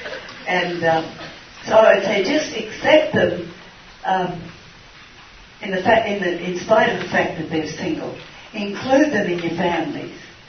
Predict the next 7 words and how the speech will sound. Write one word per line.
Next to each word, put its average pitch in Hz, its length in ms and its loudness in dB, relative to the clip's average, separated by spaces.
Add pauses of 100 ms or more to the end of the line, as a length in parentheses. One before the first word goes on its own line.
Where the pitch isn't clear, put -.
(280)
because 247 400 2
we 233 100 4
like 226 340 4
to 202 120 0
be 156 400 -2 (460)
aunties. 180 580 0
And 147 300 -4